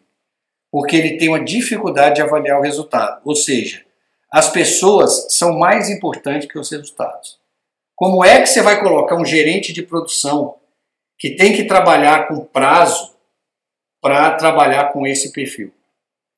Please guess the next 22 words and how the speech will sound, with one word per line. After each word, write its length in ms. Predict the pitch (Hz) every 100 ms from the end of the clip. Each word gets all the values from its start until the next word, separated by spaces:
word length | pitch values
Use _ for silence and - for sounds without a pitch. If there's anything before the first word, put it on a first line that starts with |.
| _
Eu 100 | 110
te 140 | 107 156
garanto 380 | 175 113 - -
que 60 |
não 180 | 175 180
é 60 | 170
uma 100 | 175
boa 160 | 170
ideia. 380 | 180 160 120 - _ _ _ _ _ _
Como 220 | - 165
é 100 | 208 262
que 80 |
você 380 | 254 233 - 202
vai 160 | 196 180
traba-, 380 | 175 180 160 156
colocar 640 | 160 143 - 170 190 180
um 120 | 170
gerente 420 | 156 165 160 214 -
comercial 920 | 196 175 175 - 139 147 180 - _
com 80 | 160
esse 300 | 156 151 156
perfil? 380 | 165 151 120 -